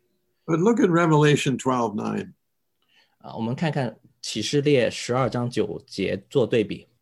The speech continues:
Speaker 1: What do we got here? This is amazing compared to Haman and his ten sons.
Speaker 2: 嗯，这很奇妙的，呃，去比较，啊，哈曼跟他十个儿子。
Speaker 1: The great dragon was hurled down,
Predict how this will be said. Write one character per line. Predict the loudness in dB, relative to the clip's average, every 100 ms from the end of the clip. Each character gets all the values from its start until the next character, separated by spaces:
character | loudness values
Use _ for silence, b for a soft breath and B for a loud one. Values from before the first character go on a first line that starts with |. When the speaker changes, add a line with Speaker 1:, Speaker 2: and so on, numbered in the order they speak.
| _
Speaker 1:
What | -4 2
do |
we | 2
got | 2 -6 -4
here? | -6 -2
This | -4 -4
is | -4
amazing | -4 -2 -2 -2 -6
compared | -8 -6 -2 -2 -2 -2
to | 0 0 -2 _ _ -2
Haman | 0 2 0 0
and | -4
his | -6
ten | -6 -4 -4
sons. | -4 -6 -6 -10 -14 -20 _ _ _ _ _ _ -12
Speaker 2:
嗯， | -10 -10 -8
这 | -6
很 | -4
奇 | -6 -6
妙 | -4 -4
的， | -4 -6
呃， | -6 -8 -10
去 | -8 -8 -8 _ _ _ _ _ _
比 | -8
较， | -4 -2 -2 -4
啊， | -6
哈 | -4 -4
曼 | -4 -4 -4
跟 | -6
他 | -6
十 | -8 -10
个 | -12
儿 | -12 -14
子。 | -20 _ _ b
Speaker 1:
The | -2
great | 2 2 4
dragon | 2 0 0 0
was | 0 -2
hurled | 0 0 0
down, | -2 -2 -6 -8